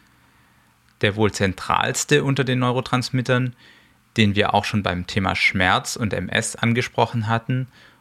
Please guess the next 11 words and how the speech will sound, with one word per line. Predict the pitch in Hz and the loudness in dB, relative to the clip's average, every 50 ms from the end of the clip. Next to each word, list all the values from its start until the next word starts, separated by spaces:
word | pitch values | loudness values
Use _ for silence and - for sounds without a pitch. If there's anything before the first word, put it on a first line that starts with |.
| _ _ - | _ _ -8
und | - 104 | -4 -2
der | 110 98 | 0 0
eine | 101 101 98 | 0 0 0
riesengroße | 92 92 101 123 156 165 165 143 107 104 110 107 - 107 98 | -2 0 0 0 0 0 0 0 0 0 -2 0 0 0 0
Rolle | 104 98 95 95 92 | 2 2 2 2 2
bei | - 95 92 90 | 2 2 2 2
Depressionen | - 95 - - - 107 - - 113 127 143 135 | 2 -2 -2 -4 -6 -6 -2 0 0 2 2 0
spielt, | - - - 101 104 107 113 - - _ _ - _ _ _ _ _ _ _ | -2 -4 -2 0 0 0 0 -4 -8 _ _ -20 _ _ _ _ _ _ _
ist | - 110 - | -8 -4 -2
das | 110 104 - - | -2 -2 0 2
Serotonin. | - 104 95 95 98 - - 98 90 90 92 90 87 87 - | 2 2 2 2 0 -4 -4 -4 -2 -2 -2 -2 -4 -4 -6